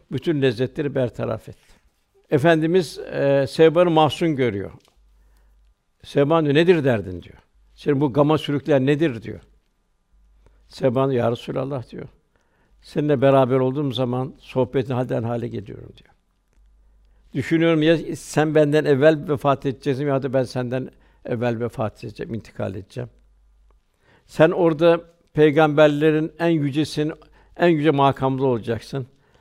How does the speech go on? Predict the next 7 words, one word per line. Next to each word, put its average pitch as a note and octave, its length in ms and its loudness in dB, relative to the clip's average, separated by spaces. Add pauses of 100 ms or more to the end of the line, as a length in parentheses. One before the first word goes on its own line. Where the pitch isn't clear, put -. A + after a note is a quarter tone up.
(200)
Ben D#3 180 4
ise D3 220 -2
kıyamette C#3 560 0
nerede C#3 400 2
savrulacağım B2+ 760 -2
onu B2 220 -6
bilmiyorum. A2 480 -6